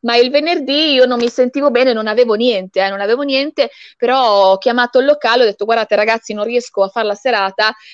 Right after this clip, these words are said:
perché non, eh, non mi sento bene." E caso ha voluto che anche loro avessero fatto quella serata lì, poi hanno chiuso tutto perché, insomma, è scoppiato tutto sto casino, sta ambaradan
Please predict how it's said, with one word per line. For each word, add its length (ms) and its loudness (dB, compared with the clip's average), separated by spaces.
perché 380 -2
non, 260 -8
eh, 640 -8
non 160 -2
mi 140 0
sento 320 0
bene." 440 0
E 580 2
caso 260 0
ha 40 4
voluto 360 0
che 100 -2
anche 260 -2
loro 200 4
avessero 280 -2
fatto 240 -8
quella 220 -2
serata 320 -4
lì, 160 -4
poi 160 0
hanno 180 -2
chiuso 300 -8
tutto 580 -2
perché, 360 -2
insomma, 240 -6
è 20 -12
scoppiato 580 -4
tutto 260 -14
sto 180 -10
casino, 420 -8
sta 160 -10
ambaradan 840 -6